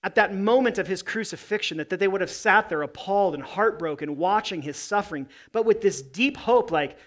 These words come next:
"Oh yeah, he told us this is exactly what was gonna go down. And three days, the clock's ticking, he's gonna be back."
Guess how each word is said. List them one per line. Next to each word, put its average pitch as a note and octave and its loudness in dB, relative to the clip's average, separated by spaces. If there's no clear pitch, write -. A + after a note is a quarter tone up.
"Oh F3+ -4
yeah, A3 4
he F3+ -2
told G#3+ -2
us C#3+ -4
this E3 -8
is D#3 -12
exactly D#3+ -2
what D#3 -2
was D#3 -4
gonna C#3+ -6
go C3+ -6
down. B2+ -10
And D3+ -4
three A3 -2
days, F#3 4
the D#3 -8
clock's F#3+ 0
ticking, F3 -6
he's C#3+ -12
gonna D3 -6
be C3+ -10
back." A#2+ -12